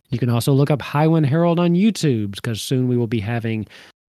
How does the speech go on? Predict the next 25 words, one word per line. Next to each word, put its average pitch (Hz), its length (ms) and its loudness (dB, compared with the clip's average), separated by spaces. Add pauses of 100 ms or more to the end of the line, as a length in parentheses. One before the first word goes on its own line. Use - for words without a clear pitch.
uh, 110 80 -2
V 110 320 2
O 147 80 4
Ds 185 320 4
of 123 80 0
our 120 120 0
live 113 300 -2
streamed 123 300 -4
episodes. 139 680 0
We 127 140 0
also 135 320 0
have 120 220 0
a 113 60 -2
couple 170 680 0 (380)
of 123 180 -2
our 123 540 -2
past - 540 -2
episodes 131 480 0
up 123 180 -2
now. 127 460 0 (500)
Uh, 113 200 -2
it's 107 120 -8
basically 143 320 2
just 117 240 -6
a, 110 360 -2